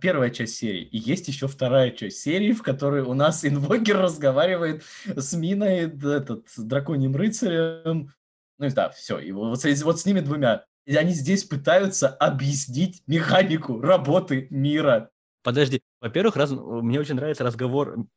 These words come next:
Speaker 2: инвокера с, с богиней Селимины. Мне очень нравится разговор, когда он пришёл, трахнул её, так ещё и наебал, и ушёл. <laughs> И это было так классно. Я такой: «Да,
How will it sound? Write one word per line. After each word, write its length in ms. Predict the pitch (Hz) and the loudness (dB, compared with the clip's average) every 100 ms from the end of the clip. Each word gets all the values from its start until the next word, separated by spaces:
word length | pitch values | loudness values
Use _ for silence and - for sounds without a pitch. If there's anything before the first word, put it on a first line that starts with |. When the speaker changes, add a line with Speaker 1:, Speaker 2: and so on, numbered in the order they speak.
| _ _ _ | _ _ _
Speaker 2:
инвокера 460 | 131 123 156 151 139 | -6 -4 -2 0 -2
с, 60 | |
с 120 | - 113 | -4 -4
богиней 380 | 131 127 104 | -2 0 -2
Селимины. 560 | 98 123 123 120 104 - _ _ _ _ _ | -4 -4 -2 -2 -4 -8 _ _ _ _ _
Мне 120 | 117 | -10
очень 260 | - 156 139 | -2 -2 0
нравится 240 | 127 117 | -2 -2
разговор, 180 | 117 117 | -2 -2
когда 140 | 123 127 | 0 0
он 60 | |
пришёл, 460 | 117 123 180 180 - _ _ _ _ | 0 -2 0 -2 -4 _ _ _ _
трахнул 420 | 139 156 123 113 | -6 -4 -4 -4
её, 120 | 107 - _ _ | -6 -12 _ _
так 100 | 117 | -12
ещё 140 | 117 | -4
и 40 | 131 | -2
наебал, 420 | 123 117 117 110 | -2 -2 0 -2
и 100 | - | 0
ушёл. 320 | 147 - 156 123 - - | -2 0 0 0 -2 -12
<laughs> 280 | - - - | -8 4 6
И 200 | 214 170 | 6 6
это 280 | 151 147 151 | 4 4 6
было 180 | 135 | 6
так 300 | - 190 190 | 6 4 6
классно. 500 | - 190 370 - 175 - _ _ _ _ - - | 4 6 4 2 -2 -4 _ _ _ _ -2 4
Я 120 | 175 | 6
такой: 320 | 165 165 131 | 6 4 2
«Да, 800 | 117 233 214 196 180 165 151 127 | 6 6 8 8 8 8 6 2